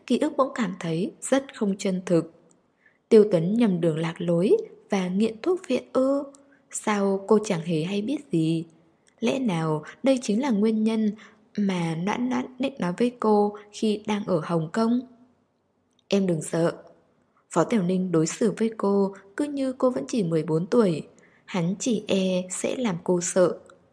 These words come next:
"Không như những gì người ta nói đâu, kiểu gì cũng sẽ cai được thôi."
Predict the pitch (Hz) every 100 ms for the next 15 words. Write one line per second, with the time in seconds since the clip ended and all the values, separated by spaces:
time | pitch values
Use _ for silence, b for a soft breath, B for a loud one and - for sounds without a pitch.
0 | _ _ _ _ _ _ _ _ _ -
1 | 233 208 202 202 202 240 220 165 151 185
2 | 170 160 180 190 202 180 175 B - 226
3 | 208 214 208 214 226 - 269 240 220 190
4 | 175 - 196 214 185